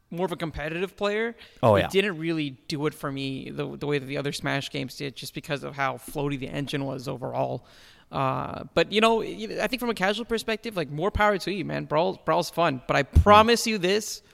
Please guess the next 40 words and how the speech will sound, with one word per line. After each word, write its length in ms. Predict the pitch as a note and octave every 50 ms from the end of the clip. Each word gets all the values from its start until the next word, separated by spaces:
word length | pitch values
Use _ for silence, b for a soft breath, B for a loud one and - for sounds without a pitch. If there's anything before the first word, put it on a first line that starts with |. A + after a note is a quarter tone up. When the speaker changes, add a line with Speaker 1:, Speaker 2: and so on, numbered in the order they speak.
| b b b
Speaker 1:
when 260 | b - D#3 D#3 E3
you 120 | F3+ A3 A3
play 260 | - - A3+ A3 A3+
this 240 | A#3 A#3 A3 - -
new 180 | G3 G3 G#3
game, 460 | F#3+ E3 D#3+ E3 F3+ G3+ A#3 A#3+ B3+ - - - _ _ _ _ _ _ _ -
it's 140 | F#3+ -
gonna 160 | - A3 G3+ G3
replace 380 | E3+ D#3+ - F#3+ D#3+ D3+ -
Brawl. 320 | - D3 C3+ C3+ C3 B2 -
I'm 140 | D3 E3 D#3+
just, 160 | A#3 A3+ - -
I'm 120 | G#3+ G#3 G3+
just 140 | B3+ A#3+
gonna 120 | C#4+ C4+ A#3+
guarantee 480 | F3 G3 G3+ G3+ F#3+ F3 - - F3+
it. 80 | D3 C3+
Like, 120 | D3 C#3
especially 400 | D3+ C#3 - E3+ F3 E3+ - G3+
if 80 | F3+ D#3+
you 60 | E3+
put 180 | - F#3 E3 -
the, 240 | E3 D3 C#3 C3 -
put 200 | - - E3 -
the 40 | -
time 300 | - - D3 C#3+ D#3 D3 C#3+
into 220 | C3 - C#3 C3
it, 100 | C3 - -
I, 120 | C#3+ D#3 - -
I, 140 | D#3 D#3+ - -
I 80 | - F#3
guarantee 960 | D3 C3 - - - E3 E3+ E3 D#3+ D#3 C#3+ A#2+ - E3 C#3+ C#3+ B2+ B2 - b b b b b
you're 80 | E3
gonna 100 | D#3+ D#3
like 140 | D3+ D3 C#3+
this 160 | - D3 -
game 220 | - D3 C#3 C3 -
so 180 | - - D#3+
much 220 | C3+ C3+ C3 - -
better. 360 | - - - - - -